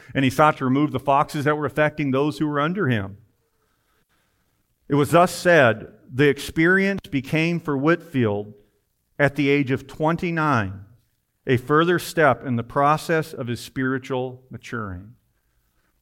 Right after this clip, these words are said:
Imagine that. You had to go through that at twenty-nine in order to grow in a specific area where something was off. Whitfield said, "I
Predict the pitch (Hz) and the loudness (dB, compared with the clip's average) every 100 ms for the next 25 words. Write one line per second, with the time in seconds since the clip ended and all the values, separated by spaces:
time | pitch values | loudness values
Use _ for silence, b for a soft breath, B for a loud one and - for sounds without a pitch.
0 | _ - 190 180 190 127 - - _ _ | _ -8 -6 -6 -8 -10 -12 -20 _ _
1 | _ 123 151 139 156 160 156 143 120 - | _ -4 -2 0 -2 -2 0 0 0 -8
2 | 165 180 160 127 113 113 123 135 127 - | -8 -4 -2 0 0 -2 -6 -4 -6 -6
3 | - 98 131 135 147 131 120 - 120 147 | -14 -4 0 2 2 -2 -8 -10 -10 -8
4 | 139 151 - 135 110 101 104 - _ _ | -8 -6 -2 0 0 -2 -8 -16 _ _
5 | _ _ - 110 - 123 120 117 110 110 | _ _ -8 -6 -2 -4 -2 -6 -6 -8
6 | 107 104 - _ _ _ _ - 127 117 | -8 -10 -20 _ _ _ _ -2 2 2
7 | 107 160 185 180 147 - 151 135 | 2 2 2 0 -2 2 4 4